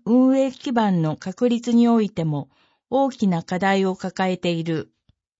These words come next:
問い、古典教室の課題は。答え、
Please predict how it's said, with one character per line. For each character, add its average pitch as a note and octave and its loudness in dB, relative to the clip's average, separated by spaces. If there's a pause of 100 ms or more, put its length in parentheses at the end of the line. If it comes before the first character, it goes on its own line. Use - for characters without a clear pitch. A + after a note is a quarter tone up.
(2500)
問 B3 2
い、 A#3+ -4 (680)
古 A3+ -6
典 C#4+ 2
教 C#4+ 0
室 F#3 -6
の E3 0
課 F3 -6
題 F3 -2
は。 E3+ -4 (1400)
答 A3 -2
え、 E3+ -4